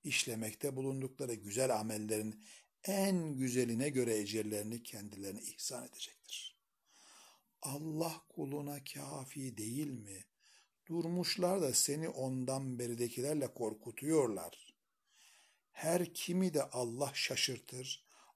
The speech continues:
artık ona hidayet edecek yoktur.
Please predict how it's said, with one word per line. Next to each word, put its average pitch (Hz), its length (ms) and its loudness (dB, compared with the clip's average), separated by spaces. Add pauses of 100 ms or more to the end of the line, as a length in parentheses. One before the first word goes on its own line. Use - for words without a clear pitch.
artık 143 520 -6
ona 127 360 -6
hidayet 113 600 -4
edecek 104 480 -8
yoktur. - 420 -12